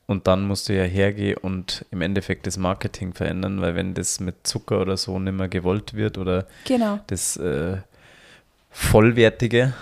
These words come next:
Speaker 2: Ja.
Speaker 1: dann musst du ja irgendwo was wegkappen oder musst das halt gut, ähm,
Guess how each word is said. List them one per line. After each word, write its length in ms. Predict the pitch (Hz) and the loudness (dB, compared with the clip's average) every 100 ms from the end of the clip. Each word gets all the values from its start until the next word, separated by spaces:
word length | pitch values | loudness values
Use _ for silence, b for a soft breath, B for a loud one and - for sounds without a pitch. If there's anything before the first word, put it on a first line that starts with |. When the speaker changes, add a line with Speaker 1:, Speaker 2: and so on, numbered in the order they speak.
| - | -2
Speaker 2:
Ja. 180 | 233 - | -2 2
Speaker 1:
dann 220 | 104 95 | 2 2
musst 200 | 104 101 | 0 2
du 60 | 107 | 2
ja 60 | 101 | 2
irgendwo 320 | 104 101 101 | 2 2 4
was 160 | 98 | 4
wegkappen 520 | 101 98 - 101 - 104 | 2 0 0 -4 0 0
oder 160 | 98 | 2
musst 280 | 104 104 - | 2 -2 -4
das 120 | 101 | 2
halt 160 | 104 - | 0 2
gut, 520 | 107 104 104 - - | 2 4 4 2 0
ähm, 420 | - 95 95 98 | 4 6 6 2